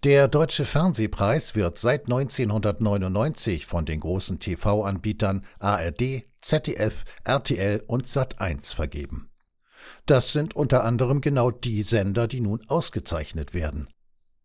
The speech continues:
Das Prinzip der Propaganda durch Preisverleihungen haben die Nachdenkseiten bereits in einem verlinkten Artikel beschrieben. Bereiten sich beim Deutschen Fernsehpreis also die großen deutschen T-V-Sender indirekt selbst eine große Bühne?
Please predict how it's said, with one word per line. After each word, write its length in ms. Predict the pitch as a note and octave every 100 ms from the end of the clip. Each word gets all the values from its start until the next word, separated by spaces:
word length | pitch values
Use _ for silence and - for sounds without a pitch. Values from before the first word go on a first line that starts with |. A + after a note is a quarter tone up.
| -
Das 180 | C#3+ -
Prinzip 420 | E3 D3+ - F#3+
der 140 | D3 C3
Propaganda 800 | - C#3+ A2+ G#2+ A#2+ D3 A#2+
durch 280 | A2+ G2+ -
Preisverleihungen 1040 | - F2+ A#2 - A#2 G#2+ A2 A2 A2 G2
haben 180 | F#2+ E2+
die 140 | D#2+ E2+
Nachdenkseiten 960 | F#2 G2+ - G#2 - G#2 G#2 - G#2
bereits 320 | F#2 F2 F2+
in 100 | E2
einem 220 | E2 F#2 -
verlinkten 560 | G#2+ F2+ D#2+ - F2
Artikel 440 | F2 - - D#2 D#2+
beschrieben. 640 | G2 - E2+ A#1+ C2 - _ _ _ _ _ _ -
Bereiten 480 | A#2 G2 A#2 E3+ C3
sich 340 | C#3+ - -
beim 380 | G#2 F#2 E2+ E2
Deutschen 360 | F#2 - G#2+
Fernsehpreis 800 | - F2 G2+ A2 A#2+ B2+ B2+ B2
also 300 | G#2 F#2 F2+
die 260 | D#2+ D#2+ D2+
großen 460 | - G2 A#2 A#2
deutschen 420 | E2 F2+ - B2 -
T-V-Sender 920 | G2 - F2+ G2 A2+ A2 A2+ A2+ -
indirekt 520 | G#2 A#2 B2 F#2+ -
selbst 460 | - E2+ A#2+ - -
eine 180 | G2 E2
große 380 | E2+ F2+ -
Bühne? 540 | C#2+ D#2+ D#2+ C3 D#3+